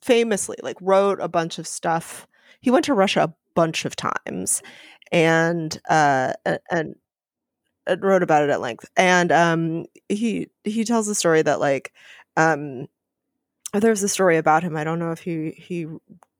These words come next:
he wrote it, but, uh, that he was in, in Russia and, and, um, uh, talk-,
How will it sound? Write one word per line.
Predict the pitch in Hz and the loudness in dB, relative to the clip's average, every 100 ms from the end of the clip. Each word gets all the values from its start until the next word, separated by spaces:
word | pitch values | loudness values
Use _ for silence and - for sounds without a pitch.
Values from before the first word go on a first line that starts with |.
| _ | _
he | 180 170 | -12 -6
wrote | 165 165 | -2 0
it, | 147 - | 0 0
but, | 147 - | -2 0
uh, | 165 147 135 139 160 _ _ _ _ _ _ | 2 4 4 2 -2 _ _ _ _ _ _
that | 170 | -2
he | 185 226 | 2 2
was | 196 190 | 2 -2
in, | 156 147 - _ _ | -8 -10 -14 _ _
in | 156 170 | -8 -2
Russia | 311 269 240 | 0 4 4
and, | 190 175 | 4 0
and, | - 165 160 | 0 0 0
um, | 156 151 147 156 170 - - - | 0 -2 -4 -10 -12 -20 -20 -20
uh, | - 50 - 80 - | -18 -14 -12 -8 -6
talk-, | - 165 | -2 -2